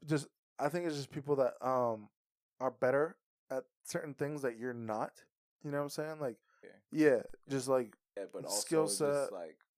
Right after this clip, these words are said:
Speaker 1: but also, like, thinking wise, right?
Speaker 2: Yeah.
Speaker 1: Like, they might just think a different way than you.
Speaker 2: Okay.
Speaker 1: Shit like that.
Speaker 2: No, that, when you put it like that, yeah.
Speaker 1: Yeah.
Speaker 2: At first, I was like, I don't, I get
Speaker 1: Yeah.
Speaker 2: you.
Speaker 1: 'Cause, I mean, like, if you think about it, like, it challenges you.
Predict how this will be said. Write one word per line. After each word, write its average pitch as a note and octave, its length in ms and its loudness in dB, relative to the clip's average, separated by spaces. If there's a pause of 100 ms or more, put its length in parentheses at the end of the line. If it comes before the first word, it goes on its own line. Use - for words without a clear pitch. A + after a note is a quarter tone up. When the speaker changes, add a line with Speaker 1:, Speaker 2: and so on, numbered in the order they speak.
Speaker 1:
but C3+ 100 4
also, C3+ 260 2
like, C3 200 2
thinking B2 400 -6
wise, G2+ 320 -8
right? B2 180 2
Speaker 2:
Yeah. A#2 60 -6
Speaker 1:
Like, A#2 100 -8
they B2 140 -2
might A#2+ 220 -4
just A2+ 200 -12
think B2 180 -4
a A#2+ 60 -2
different A2+ 400 -6
way A2+ 220 -2
than G2+ 240 -8
you. F#2 100 -18 (220)
Speaker 2:
Okay. D#3+ 160 -10
Speaker 1:
Shit B2 80 2
like A2+ 180 -2
that. G2 160 -4
Speaker 2:
No, - 140 -16
that, - 180 -20
when B2 140 -8
you A#2+ 60 -8
put C3 140 -4
it A#2+ 40 0
like G2 160 -8
that, F#2+ 160 -10
yeah. D#2+ 240 -16
Speaker 1:
Yeah. E3 160 6
Speaker 2:
At A2+ 60 2
first, D#3 180 0
I B2 80 -2
was A2+ 120 -6
like, F#2+ 100 -8
I F#2 40 -6
don't, G2+ 140 -8 (180)
I - 60 -10
get F3 80 -10
Speaker 1:
Yeah. D#3 180 4
Speaker 2:
you. G2+ 60 -10 (240)
Speaker 1:
'Cause, E3+ 180 4
I F3 80 6
mean, F3 180 0
like, D3 200 0
if C3+ 240 -8
you D#3+ 60 -2
think D3+ 140 -2
about C#3 200 6
it, - 20 2
like, B2 160 -2
it B2 160 -8
challenges C3 540 -2
you. F#2+ 80 -14